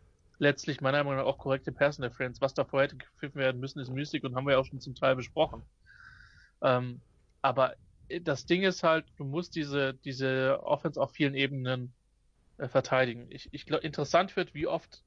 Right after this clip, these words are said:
tatsächlich, äh, also wie hoch wird die Quote an First Down Runs sein? Ich weiß, dass, also es gibt Leute, die schauen da noch mehr drauf als ich. Ähm,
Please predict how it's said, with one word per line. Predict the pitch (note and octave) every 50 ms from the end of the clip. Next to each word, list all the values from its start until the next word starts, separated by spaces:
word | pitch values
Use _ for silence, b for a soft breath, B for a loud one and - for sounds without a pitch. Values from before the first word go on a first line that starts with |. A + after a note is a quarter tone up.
| _
tatsächlich, | - - D3 C#3 - E3 D3+ - - D#3+ D3+ D3 - - - _ _ _ _ _ _ _ _ _ _ -
äh, | D3 C3+ C3 C3 C3 C3 C3 C3 C3 - - _ - - _ - _ - -
also | - - C#3+ C3 B2+
wie | C3 C3+ C3+
hoch | C3 D#3 D#3+ - -
wird | D#3 C#3
die | C#3 C3
Quote | - - D3+ D#3 D3 E3+
an | C#3+ C3+
First | - - D3 D3+ D3 -
Down | D3+ C3 B2+ B2+
Runs | C3+ D#3+ F#3+ - -
sein? | G3 F3 E3
Ich | D3 -
weiß, | - C3+ C3 -
dass, | C3 - - _ _ -
also | - C3+ B2+ B2+ C#3
es | - - - - - - - - -
gibt | - -
Leute, | B2+ C#3+ D3 D#3+
die | D#3 C3+ B2
schauen | - D#3 D3 D3
da | D3
noch | C3 B2+
mehr | B2+ C3+ D3+
drauf | E3 E3+ F3 F3 E3
als | D#3+ D#3+ -
ich. | F3 F#3 - - _ b b b b b b b b b b b _ -
Ähm, | D3 C#3+ C#3+ C#3+ C#3+ C#3 C#3 C#3+ C#3+